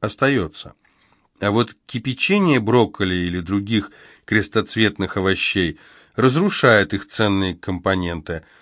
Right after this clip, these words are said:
При хранении пищи ее полезные свойства лучше всего сохраняются при замораживании при температуре минус двадцать градусов. Исключение составляют омега-три жирные кислоты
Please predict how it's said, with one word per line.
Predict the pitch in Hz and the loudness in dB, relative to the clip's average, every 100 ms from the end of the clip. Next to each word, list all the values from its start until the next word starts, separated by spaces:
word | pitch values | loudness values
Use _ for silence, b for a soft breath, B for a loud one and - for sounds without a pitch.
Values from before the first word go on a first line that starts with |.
| b b b | b b b
При | - 113 | -2 -2
хранении | - 123 151 151 147 | 2 2 4 4 4
пищи | 135 156 180 - - 95 - B B B | 2 -2 -2 -2 -2 -2 -4 B B B
ее | 104 117 151 | 0 2 2
полезные | 127 131 135 143 | 2 2 2 0
свойства | - 131 147 151 | 2 2 2 2
лучше | 123 131 147 131 | 0 0 0 -4
всего | - 113 127 | -4 0 0
сохраняются | 131 107 117 110 110 139 - 117 | -2 -4 -2 2 2 2 0 -6
при | 107 | -4
замораживании | 101 92 104 104 117 123 135 131 113 | -4 -2 0 2 2 2 0 0 -2
при | 98 | -4
температуре | - 92 98 92 120 123 | -6 -4 -2 0 0 0
минус | 110 113 123 104 | 2 2 0 0
двадцать | 98 101 - 117 | 0 0 0 -8
градусов. | 110 92 78 76 - - _ b b b b b b 95 | -4 -4 -4 -10 -16 -20 _ b b b b b b -8
Исключение | 90 113 104 131 127 120 | -4 -2 0 2 4 4
составляют | - 104 110 101 107 104 98 | 0 -4 -2 2 2 2 0
омега-три | 107 104 98 98 101 104 | 0 0 0 -2 -2 -2
жирные | 92 98 98 87 | -2 -2 -2 -4
кислоты | 95 - 113 98 98 | -6 -4 -4 -2 -4